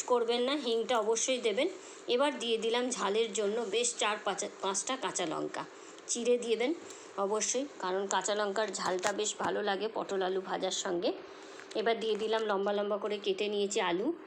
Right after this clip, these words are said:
আলু এখানে তিনটে মিডিয়াম সাইজের আলু নিয়েছি। আলুটা আগে দিয়ে দিলাম,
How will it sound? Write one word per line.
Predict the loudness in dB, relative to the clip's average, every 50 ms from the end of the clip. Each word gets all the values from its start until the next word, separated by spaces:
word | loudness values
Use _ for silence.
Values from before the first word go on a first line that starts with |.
| -16 -16 -14 -14 -12 -6 -2
আলু | 0 0 2 2 2
এখানে | 0 0 0 -2 -4 -2
তিনটে | -2 -2 -2 -2 0 0 0
মিডিয়াম | 0 0 0 0 2 0 0 0
সাইজের | 0 2 0 2 2 2 0
আলু | 2 2 2 2 2
নিয়েছি। | 2 4 2 2 2 2 0
আলুটা | 0 2 0 0 0 0 -2
আগে | 0 -2 -2
দিয়ে | -2 0 0 0
দিলাম, | 2 2 0 0 -2